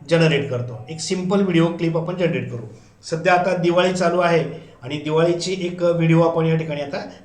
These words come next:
तयार करतो आहोत. मग मी या ठिकाणी टाईप करतो, "A lady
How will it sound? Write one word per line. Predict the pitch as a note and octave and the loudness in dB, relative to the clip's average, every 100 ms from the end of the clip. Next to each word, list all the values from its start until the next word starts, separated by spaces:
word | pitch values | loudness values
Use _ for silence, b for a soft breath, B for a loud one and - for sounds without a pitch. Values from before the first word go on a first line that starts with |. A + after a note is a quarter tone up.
| - | 0
तयार | F3 D#3+ | 2 2
करतो | C#3+ C3+ C#3 | 0 -2 -2
आहोत. | C3+ B2 - | -2 -2 -4
मग | D3+ | -6
मी | D#3+ F3 | -2 0
या | F3+ | -2
ठिकाणी | F3 F3 | -4 -4
टाईप | F3 E3+ D#3+ D#3+ | -2 0 0 0
करतो, | D#3+ E3 G3+ - - - - _ - - - _ _ _ _ _ - - - - - - _ - - | -2 -2 -4 -8 -16 -20 -20 _ -20 -20 -20 _ _ _ _ _ -20 -20 -20 -20 -20 -20 _ -20 -16
"A | C#3 | -12
lady | C#3 D3 D3+ | -6 -4 -2